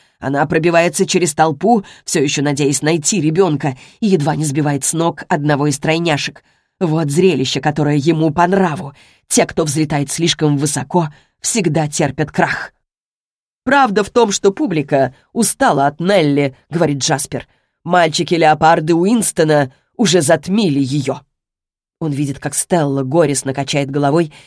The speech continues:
и испытывает жаркий, но мимолетный приступ стыда. «Ты не такой, как они», — вспоминает он слова Тоби, сказанные более двух месяцев назад, когда он еще даже не видел Нелл.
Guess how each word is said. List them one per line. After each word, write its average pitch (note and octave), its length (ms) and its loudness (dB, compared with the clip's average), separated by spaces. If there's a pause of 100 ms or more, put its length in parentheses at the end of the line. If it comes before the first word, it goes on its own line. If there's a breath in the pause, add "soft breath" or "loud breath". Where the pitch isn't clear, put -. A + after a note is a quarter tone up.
(140 loud breath)
и G#3+ 140 0
испытывает D#3+ 540 0
жаркий, G3 580 0 (200 loud breath)
но G#3 180 2
мимолетный E3+ 680 0
приступ D3+ 440 -4
стыда. D3 440 -4 (600)
«Ты D3+ 180 2
не D3+ 140 0
такой, C#3+ 360 -2
как C#3+ 200 -4
они», — D3+ 380 -4 (180 loud breath)
вспоминает D#3 560 -2
он D3+ 120 -2
слова D3+ 320 -2
Тоби, D3+ 440 -4 (220 loud breath)
сказанные F#3+ 520 0
более G3+ 260 0
двух F#3+ 260 -6
месяцев G3 400 -2
назад, D3+ 400 -2 (220)
когда D#3+ 280 2
он E3 120 0
еще D3+ 220 -4
даже D3 260 -2
не E3 180 -2
видел E3 320 -2
Нелл. D#3+ 380 -2